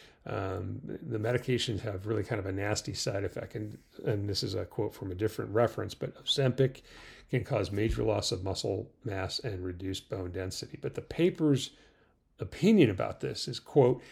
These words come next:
"It should be noted that interventions focused solely on weight loss as a treatment for osteoarthritis may negatively impact muscle mass, strength, and consequently mobility." So yes, these drugs are amazing because they have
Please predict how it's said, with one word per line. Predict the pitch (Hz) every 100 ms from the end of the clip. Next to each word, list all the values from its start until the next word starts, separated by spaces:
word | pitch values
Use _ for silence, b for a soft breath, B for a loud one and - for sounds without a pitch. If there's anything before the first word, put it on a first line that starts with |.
| B B
"It | 107
should | - 156
be | 175 175
noted | 143 139 135
that | 110 -
interventions | 117 135 127 123 - 127 117 - - - _ _ _
focused | - 131 127 - -
solely | - - 135 175 175 165
on | 147
weight | 127 127
loss | 107 101 - 135
as | 104
a | 104
treatment | 98 - 151 160 139
for | - 127
osteoarthritis | 117 - 107 95 - 101 101 98 B B B -
may | 104
negatively | 101 107 117 147 170 143 139 135
impact | 110 - 117 101 -
muscle | 101 - 104
mass, | 101 101 -
strength, | - 107 101 -
and | 98 90
consequently | - 147 143 139 117 123 113 101 - -
mobility." | 98 95 95 98 101 - 139 - B B B B
So | 127
yes, | 110 127 139 -
these | 139 107
drugs | - 113 101 -
are | 95
amazing | 98 110 110 110 101
because | 92 98
they | 92
have | 92 92